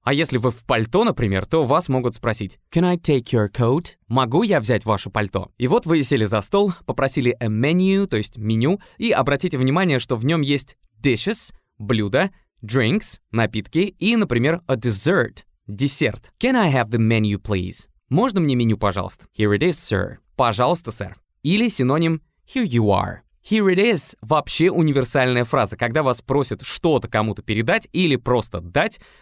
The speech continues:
когда вы даете это что-то, можно всегда сказать «Here it is», что можно перевести как «на» или «вот». И после того, как вы выберете все, что хотите, вам скажут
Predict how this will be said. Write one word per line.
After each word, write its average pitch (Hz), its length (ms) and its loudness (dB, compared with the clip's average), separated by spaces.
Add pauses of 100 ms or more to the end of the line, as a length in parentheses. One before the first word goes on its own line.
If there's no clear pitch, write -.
когда 165 300 0
вы 110 100 -2
даете 117 480 0
это 131 300 -2
что-то, 98 360 -2 (260)
можно 190 280 2
всегда 127 280 -2
сказать 113 360 -2 (260)
«Here 226 240 0
it - 40 0
is», - 320 -6 (360)
что - 160 -4
можно 123 200 0
перевести 104 320 -2
как - 240 -4 (100)
«на» 156 360 0 (380)
или 110 360 2
«вот». 95 460 -2 (140)
И 131 120 0
после 151 340 0
того, 117 240 2
как 104 220 -4
вы 135 240 2
выберете 117 520 0
все, 131 300 0
что - 240 -4
хотите, 107 560 -2
вам 156 240 0
скажут - 400 -4